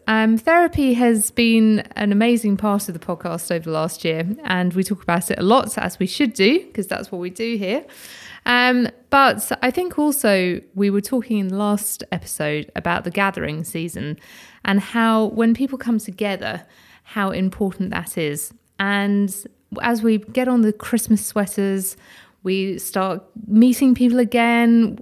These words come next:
I was at the pub the other day and there was Christmas carols, which was a bit early, but, you know, it happened. It was all good. And just being able to come together for the first time in three years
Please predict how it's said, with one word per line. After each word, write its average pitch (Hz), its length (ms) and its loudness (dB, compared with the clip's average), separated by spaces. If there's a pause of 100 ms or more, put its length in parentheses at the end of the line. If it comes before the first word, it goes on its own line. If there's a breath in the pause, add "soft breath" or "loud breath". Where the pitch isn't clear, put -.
I 196 140 -2
was 196 180 -2
at 208 120 -6
the 196 40 -12
pub 220 220 -4
the 202 140 2
other 190 100 -2
day 190 240 -2
and 190 100 0
there 185 60 0
was 175 140 -4
Christmas 196 420 -2
carols, 185 500 -2
which - 200 -10
was 180 160 -8
a - 20 -8
bit 208 220 -4
early, 175 340 0
but, - 260 -4
you - 60 -2
know, 180 180 0 (220)
it 202 80 -4
happened. 190 400 -2
It - 60 -4
was 170 120 -6
all 190 120 -2
good. 180 260 -4 (680 loud breath)
And 254 540 2
just 320 280 -2
being 285 220 0
able 262 340 2
to 233 160 -4
come 247 320 0
together 226 320 -2
for 185 140 -10
the 180 80 -10
first 220 260 0
time 208 220 2
in 196 80 2
three 214 320 0
years 196 680 0